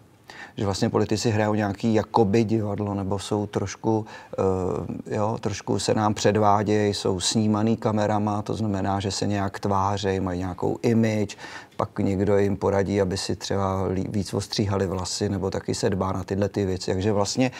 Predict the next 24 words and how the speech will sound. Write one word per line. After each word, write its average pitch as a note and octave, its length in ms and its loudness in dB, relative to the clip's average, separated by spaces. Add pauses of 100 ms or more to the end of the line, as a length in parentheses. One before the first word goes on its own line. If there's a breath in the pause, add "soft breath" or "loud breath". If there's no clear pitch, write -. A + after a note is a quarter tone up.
(180 loud breath)
to A#2 120 0
herectví A2+ 420 2
je A#2+ 120 4
někdy A#2 240 2
i A#2+ 280 2
vlastně A2 340 -4
takhle A2+ 320 -4
by-, A2+ 180 4 (240)
roubovaný G#2+ 720 0
s A#2 60 -6
tou B2+ 160 0
politikou A2+ 560 2
dohromady G#2+ 680 2 (460 loud breath)
a - 100 -2
uchovat B2 380 4
si A#2+ 120 0
nějakou A#2+ 340 2
vnitřní A#2+ 440 2
identitu, A#2+ 600 0
nebo G2 500 -2 (520)
je G#2 80 -2
hrozně, A2+ 640 0
eh, - 280 -4
těžký, A#2 440 -2